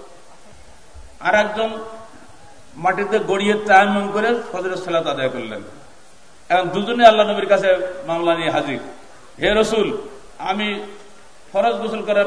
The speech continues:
পানি পাইনি বলে আমি হুজু গোসলও করতে পারিনি, সালাত আদায় করতে পারিনি।" আর ও করলোটা কি? ও মাটিতে গড়াগড়ি দিয়ে সালাত আদায় করে চলে এসেছে। এটা ঠিক হবে? আল্লাহ রসুল বললেন, "তোমরা দুজনেই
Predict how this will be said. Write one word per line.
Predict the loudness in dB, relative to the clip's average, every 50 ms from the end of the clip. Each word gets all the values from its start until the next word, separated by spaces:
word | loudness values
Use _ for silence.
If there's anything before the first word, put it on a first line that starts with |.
| 0 -2
পানি | -2 -2 -2 0
পাইনি | 0 2 2 2 0 -4
বলে | -4 -4 0 4 4 4
আমি | 4 4
হুজু | 0 -4 -4 -4 -4 -6 -6
গোসলও | -4 -4 -4 -2 0 0 2
করতে | 2 0 0 -2
পারিনি, | -2 -2 -2 -2 -4 -6
সালাত | -6 -4 -2 0 0
আদায় | 0 0 0 0
করতে | -2 -4 -6 -6
পারিনি।" | -8 -8 -8 -8 -10 -14 -16 -16 -18 -20 -20 -20 -20 -16 -4
আর | -2 2 4
ও | 6 6 6
করলোটা | 4 4 2 2 2 2 0 0
কি? | -2 -4 -6
ও | -6 -8 -10 -12 -16 -18 -20 -20 -20 -20 -20 -12
মাটিতে | 0 2 2 2 2 0
গড়াগড়ি | 2 6 6 6 6 4 0
দিয়ে | 2 4 4 4 4
সালাত | 4 2 2 2 2
আদায় | 0 -4 -4
করে | -4 -6
চলে | -8 -8 -12 -12
এসেছে। | -14 -16 -18 -20 -20 -20 -20 -20 -20 -20 -20 -20 -20 -20 -20 -20 -20 -20 -20 -18 -8 -6 -6
এটা | -4 -4
ঠিক | -4 4 6
হবে? | 6 6 6 4 2 0 -10 -12 -14 -16 -16 -18 -20 -20 -20 -20 -20 -20 -20 -20 -20 -20 -20 -20 -20 -20 -20 -20 -20 -20 -20 -20 -16 -6 -4
আল্লাহ | -2 0 0 0
রসুল | 0 0 0
বললেন, | 2 4 2 2 2
"তোমরা | 4 4 4
দুজনেই | 4 4 2 4 4 6 6 6 4